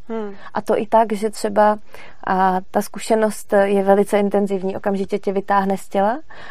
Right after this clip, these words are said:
Speaker 2: ale je tam to, že pokud se jí neodevzdáš, tak, eh, je to, může to být velmi nepříjemný a má to potom dozvuky dlouho, je to jako,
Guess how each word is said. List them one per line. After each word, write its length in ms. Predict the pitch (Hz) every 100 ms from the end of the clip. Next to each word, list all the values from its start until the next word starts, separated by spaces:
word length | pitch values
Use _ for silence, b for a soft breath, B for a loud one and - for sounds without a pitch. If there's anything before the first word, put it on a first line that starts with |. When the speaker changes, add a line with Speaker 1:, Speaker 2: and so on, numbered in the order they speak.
| B
Speaker 2:
ale 180 | 196 202
je 80 |
tam 200 | 208 208
to, 100 | 208
že 100 | 202
pokud 300 | 196 202 208
se 80 | -
jí 80 | 208
neodevzdáš, 960 | 202 208 214 196 180 175 180 180 - -
tak, 280 | 196 185 -
eh, 240 | 196 185
je 100 | 196
to, 100 | 185 196 196 -
může 260 | - 202 196
to 80 | 190
být 120 | 196
velmi 340 | 190 202 202
nepříjemný 760 | 190 190 - 202 185 180 180 196
a 80 | 202
má 180 | 185 185
to 120 | -
potom 300 | 190 190 185
dozvuky 600 | 190 185 180 180 175 165
dlouho, 440 | 190 185 190 180 175
je 80 | 180
to 120 | -
jako, 220 | 180 180